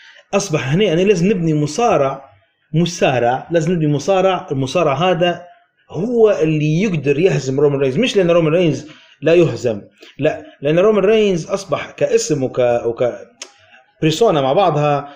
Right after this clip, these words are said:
إنه هو عنده اللقب وإنه هو لقب، آه، استمر، مستمر بيه وكذا. وزي ما قلت لك، البيرسونا اللي هو فيها، أو حاليا هم متورطين. كيف متورطين؟ بنوا الكيان هذا كله، اللي هو، آه، الفترة اللي حامل فيها اللقب هذه كلها،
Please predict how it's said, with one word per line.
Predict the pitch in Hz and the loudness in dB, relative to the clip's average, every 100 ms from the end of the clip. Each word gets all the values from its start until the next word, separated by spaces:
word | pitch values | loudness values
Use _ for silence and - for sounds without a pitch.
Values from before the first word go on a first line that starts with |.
| - | -12
إنه | 135 151 | -4 0
هو | 165 | 2
عنده | 147 139 | 2 2
اللقب | 147 - 160 127 | 0 0 -2 -2
وإنه | 127 127 | -2 -4
هو | 131 156 123 120 - - _ - 127 | 0 2 2 0 -10 -20 _ -16 -4
لقب، | 170 170 123 | -4 -2 -4
آه، | 123 120 113 110 | -2 0 2 0
استمر، | 107 147 147 135 - - _ _ _ _ _ - 127 | -2 -2 0 -2 -4 -16 _ _ _ _ _ -14 -6
مستمر | 139 - 156 147 | -4 0 0 2
بيه | 139 175 156 | 0 0 2
وكذا. | 131 131 160 170 147 135 - - | 0 0 2 2 2 -2 -12 -10
وزي | 139 196 | 0 2
ما | 185 | 2
قلت | 175 127 | 0 0
لك، | 117 - _ _ 139 | -4 -6 _ _ -6
البيرسونا | 151 165 - 185 135 107 - _ _ | -2 -2 0 0 0 -4 -8 _ _
اللي | 104 120 | -6 0
هو | 156 127 | 0 2
فيها، | 156 123 104 | 0 0 -4
أو | 117 117 113 - - | -2 -2 -2 -10 -18
حاليا | - 175 233 196 | -6 0 0 2
هم | 190 160 | 0 0
متورطين. | 147 139 127 123 104 - | 0 -2 -2 -8 -12 -6
كيف | 175 131 | -6 -6
متورطين؟ | 131 135 123 127 92 _ _ _ _ _ _ _ _ 107 | -2 -2 -2 -10 -12 _ _ _ _ _ _ _ _ -6
بنوا | 147 247 233 180 | 0 4 4 4
الكيان | - 165 175 | 2 2 2
هذا | 147 127 | 2 -2
كله، | 135 113 95 - _ _ _ | -4 -6 -8 -12 _ _ _
اللي | 123 147 | -4 0
هو، | 170 156 | 4 4
آه، | 143 135 147 151 | 2 0 -2 -2
الفترة | 151 185 180 156 | 0 -4 0 -2
اللي | 147 | -2
حامل | 175 170 | -4 -4
فيها | 151 170 | -2 -2
اللقب | 160 175 175 160 | -2 -2 -4 -4
هذه | 160 | -2
كلها، | 156 190 165 151 156 | 0 -2 0 -2 -2